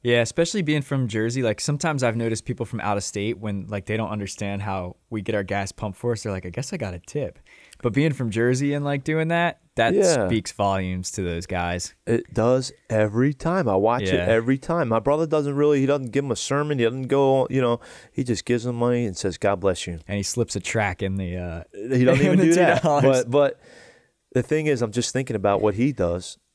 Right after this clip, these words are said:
Speaker 2: You know what I mean? And, and I'm not saying you have to do that. It doesn't have to be monetary. But if you're listening, would you accept this challenge? And if you do something crazy and you get a crazy response, good or bad,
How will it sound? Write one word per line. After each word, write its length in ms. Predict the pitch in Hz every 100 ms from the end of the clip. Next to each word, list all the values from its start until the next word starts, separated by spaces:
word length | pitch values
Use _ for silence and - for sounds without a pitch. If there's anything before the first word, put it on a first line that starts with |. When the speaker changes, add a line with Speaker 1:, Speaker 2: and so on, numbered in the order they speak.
| 113
Speaker 2:
You 120 | 107
know 60 |
what 100 | 104
I 40 | 101
mean? 280 | 101 110 104
And, 200 | 92 131
and 260 | 104 98 98
I'm 80 |
not 180 | 120 127
saying 220 | - 123
you 60 | 110
have 100 | 110
to 80 | 104
do 160 | 110
that. 120 | 113 110
It 60 |
doesn't 220 | 131 143
have 80 | 151 135
to 40 |
be 100 | 131
monetary. 680 | 113 113 110 - 92 90 87 _ _ - - -
But 280 | 120 - _
if 140 | 107
you're 120 | 120 127
listening, 540 | 151 - 151 143 135 _
would 180 | 117 123
you 60 | 151
accept 320 | 147 170 165
this 100 | 160
challenge? 420 | - 135 135 135 -
And 100 | 139
if 160 | 151
you 100 | 220
do 140 | 233 240
something 380 | 190 170 104
crazy 960 | 90 - 110 104 131 180 180 165 170 170 - -
and 100 | 117
you 80 |
get 100 | 117
a 60 | 107
crazy 400 | - 147 151 143
response, 720 | 147 139 - 127 127 127 - - -
good 180 | 147 185
or 60 |
bad, 440 | 170 110 104 101